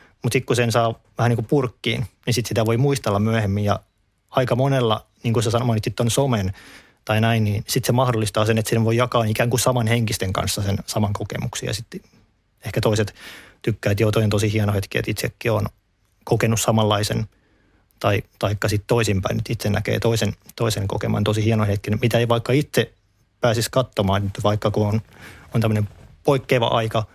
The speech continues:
eikä ehkä voi matkustaa semmoiseen ympäristöön, mistä tykkäisi, niin voi kuitenkin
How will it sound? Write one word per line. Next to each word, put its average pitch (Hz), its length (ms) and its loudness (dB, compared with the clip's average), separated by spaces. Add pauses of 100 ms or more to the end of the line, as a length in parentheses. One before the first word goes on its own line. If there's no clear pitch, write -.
(440)
eikä 113 200 2
ehkä 113 220 -2
voi 110 140 2
matkustaa 110 540 0
semmoiseen 107 400 0
ympäristöön, 107 480 0
mistä 110 160 -2
tykkäisi, 104 420 -4
niin 104 80 -4
voi 104 140 0
kuitenkin 107 360 -4